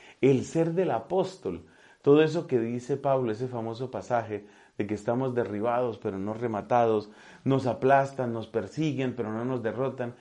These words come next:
eso es de la segunda carta a los Corintios. Entonces ese también nos interesa.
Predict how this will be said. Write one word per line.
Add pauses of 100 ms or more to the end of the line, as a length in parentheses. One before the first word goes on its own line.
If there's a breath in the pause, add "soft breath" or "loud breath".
(140 soft breath)
eso
es
de
la
segunda
carta
a
los
Corintios. (220 soft breath)
Entonces
ese
también
nos
interesa.